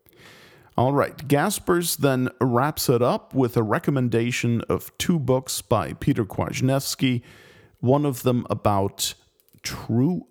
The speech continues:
obedience. Let me just say here that Doctor Kwasniewski is on record accusing Pope Saint Pius the tenth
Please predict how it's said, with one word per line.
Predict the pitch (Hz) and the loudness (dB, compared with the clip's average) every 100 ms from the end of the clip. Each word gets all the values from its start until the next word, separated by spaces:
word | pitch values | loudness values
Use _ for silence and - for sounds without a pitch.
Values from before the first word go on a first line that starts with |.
| 127 | 0
obedience. | 120 117 120 165 107 90 - - - - - - - _ _ _ _ - - - - - _ - - - | 0 -2 -2 -2 -4 -6 -8 -12 -10 -10 -12 -16 -20 _ _ _ _ -20 -20 -20 -20 -20 _ -20 -20 -4
Let | 127 131 | 0 2
me | 214 | 0
just | 165 139 135 - | 0 0 0 -2
say | - 135 127 | 0 0 0
here | - 110 76 | 0 0 0
that | 95 85 - | -2 -2 -2
Doctor | 127 98 151 | -2 -2 -4
Kwasniewski | - 123 117 117 107 110 - 107 - | 0 0 0 -2 -2 -2 -4 -4 -2
is | 104 107 | -2 0
on | 104 85 | -2 0
record | 95 160 - 147 - | 0 0 -2 -4 -6
accusing | - - - 147 170 160 170 151 156 - _ - | -12 -12 0 2 2 -2 -2 -2 -4 -10 _ -12
Pope | - - 147 147 - | -10 -2 2 2 -2
Saint | - - 117 104 - | -4 -2 -2 -2 -6
Pius | - - 143 147 143 - | -4 -2 0 -2 -4 -8
the | - | -10
tenth | - - 131 131 127 | -10 -4 -2 0 -4